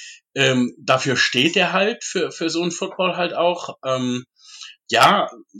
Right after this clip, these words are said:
Buffalo hat natürlich auch ein starkes Receiver-Personal mit Emmanuel Sanders, mit Stevon Diggs, mit Cole Beasley und Gabriel Davis. Das sind schon vier Receiver,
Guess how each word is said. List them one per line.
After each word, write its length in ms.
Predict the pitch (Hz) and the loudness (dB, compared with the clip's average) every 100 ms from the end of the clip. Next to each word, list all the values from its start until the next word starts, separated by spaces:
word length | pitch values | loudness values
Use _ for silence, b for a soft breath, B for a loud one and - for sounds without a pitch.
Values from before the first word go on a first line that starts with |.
| - _ - | -20 _ -10
Buffalo 420 | 120 131 147 117 | -6 -2 0 2
hat 160 | 156 185 | 2 0
natürlich 300 | 165 151 147 | -2 -2 -6
auch 60 | |
ein 60 | 131 | -6
starkes 560 | - 135 156 165 175 143 | -4 0 0 0 -4 -4
Receiver-Personal 960 | 131 180 175 165 165 156 147 151 151 | -6 -4 -4 -4 -4 -4 -4 -2 0
mit 220 | 143 131 131 | -2 -4 -8
Emmanuel 440 | 127 127 135 120 | -6 -4 -4 -4
Sanders, 520 | 113 156 160 156 143 127 | -2 0 0 0 -2 -4
mit 160 | 120 | -6
Stevon 440 | - 147 143 139 127 | -6 -6 -6 -4 2
Diggs, 880 | 156 156 - - - - - - - | 2 2 -4 -4 -12 -18 -18 -20 -12
mit 180 | 127 127 | -8 -8
Cole 280 | - 156 160 | 0 2 2
Beasley 480 | 135 165 - 151 160 | 2 0 0 0 0
und 140 | 135 | 0
Gabriel 440 | 135 143 143 127 117 | 0 0 0 -2 2
Davis. 420 | 131 170 180 - | 2 4 0 -4
Das 200 | 165 - | -4 -4
sind 160 | 156 151 | -4 -2
schon 180 | 135 | -4
vier 300 | 127 - 180 | -6 -2 0
Receiver, 640 | 160 - 180 160 151 151 | 0 0 -2 4 4 4